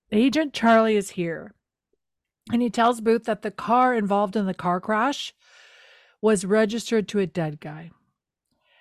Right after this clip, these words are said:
So apparently someone used to sell old junk cars to people who wanted to get off the grid from this town, I guess, where it was registered. And they sell, like, unregistered and unlicensed vehicles so people can,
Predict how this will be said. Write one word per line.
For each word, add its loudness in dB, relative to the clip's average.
So -4
apparently 0
someone -2
used -4
to -6
sell -2
old 0
junk -2
cars -4
to -14
people -4
who 0
wanted -6
to -8
get -4
off -10
the -10
grid -6
from -4
this -8
town, -6
I -10
guess, -14
where -8
it -16
was -12
registered. -8
And -4
they -4
sell, 2
like, -2
unregistered -2
and -6
unlicensed -6
vehicles -8
so -16
people -14
can, -14